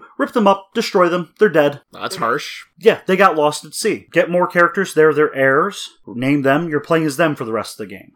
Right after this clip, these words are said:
Speaker 2: I feel like maybe it would have been more satisfying if it was like, put them aside and then they came up later, but
Speaker 1: Well, that's the other thing.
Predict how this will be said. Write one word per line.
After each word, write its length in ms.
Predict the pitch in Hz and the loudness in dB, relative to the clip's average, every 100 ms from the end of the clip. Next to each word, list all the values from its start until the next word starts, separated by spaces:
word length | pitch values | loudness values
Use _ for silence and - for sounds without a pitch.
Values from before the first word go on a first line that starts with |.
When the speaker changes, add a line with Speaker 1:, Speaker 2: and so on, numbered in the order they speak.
| - | -2
Speaker 2:
I 220 | 139 143 | 0 0
feel 320 | - 202 208 | -4 -2 0
like 240 | 160 151 _ | 0 -4 _
maybe 360 | 127 139 151 | -6 -2 0
it 80 | 147 | 0
would 140 | 127 135 | -2 -4
have 80 | |
been 140 | 120 123 | -6 -6
more 180 | 117 120 | -6 -6
satisfying 760 | - 120 123 - 139 131 123 | -6 -4 -4 -6 -4 -4 -6
if 160 | 120 - | -12 -10
it 60 | |
was 220 | 127 110 | -10 -8
like, 280 | 110 113 107 | -8 -8 -10
put 180 | - 226 | -14 -6
them 140 | 233 | -4
aside 580 | 190 - 151 143 98 95 | -4 -2 2 0 0 -10
and 220 | 85 107 | -12 -10
then 100 | 113 117 | -8 -6
they 100 | 113 | -8
came 240 | - 107 | -8 -8
up 120 | 101 | -8
later, 420 | 127 135 95 - - _ | -4 -4 -4 -12 -20 _
but 340 | 104 113 101 - _ | -10 -8 -8 -12 _
Speaker 1:
Well, 120 | 208 | 0
that's 240 | 254 254 | 2 0
the 80 | 247 | -2
other 160 | 254 247 | -2 0
thing. 200 | 160 | -2